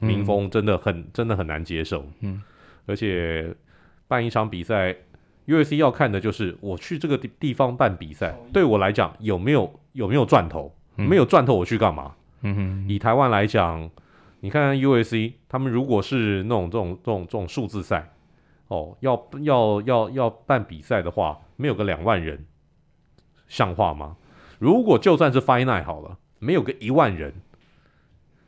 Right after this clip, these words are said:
Speaker 2: 那这，这场比赛应该也，也不会 hold 啊。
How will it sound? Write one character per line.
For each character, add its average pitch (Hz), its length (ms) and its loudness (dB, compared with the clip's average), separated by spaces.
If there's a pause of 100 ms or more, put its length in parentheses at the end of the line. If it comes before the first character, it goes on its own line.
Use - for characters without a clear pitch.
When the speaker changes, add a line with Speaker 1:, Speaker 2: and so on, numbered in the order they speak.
(220)
Speaker 2:
那 117 120 -2
这， 117 140 -6
这 127 160 4
场 120 140 6
比 87 80 -6
赛 104 220 2
应 104 180 -4
该 107 240 2
也， 90 400 -6
也 92 200 -6 (220)
不 95 100 -2
会 90 120 -2
hold 82 280 -4
啊。 71 120 -8